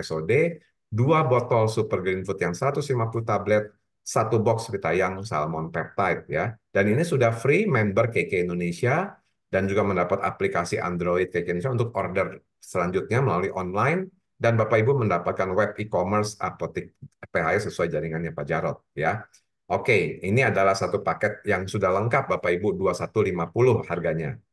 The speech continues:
Kemudian ada juga paket,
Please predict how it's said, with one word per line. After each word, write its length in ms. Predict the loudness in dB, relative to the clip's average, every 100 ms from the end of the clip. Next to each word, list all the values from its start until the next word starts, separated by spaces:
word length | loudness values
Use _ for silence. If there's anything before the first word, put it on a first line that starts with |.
| _ _ _
Kemudian 800 | -2 2 2 2 4 4 2 -2
ada 240 | 0 2 2
juga 320 | 2 0 0
paket, 560 | 0 -2 0 -2 -2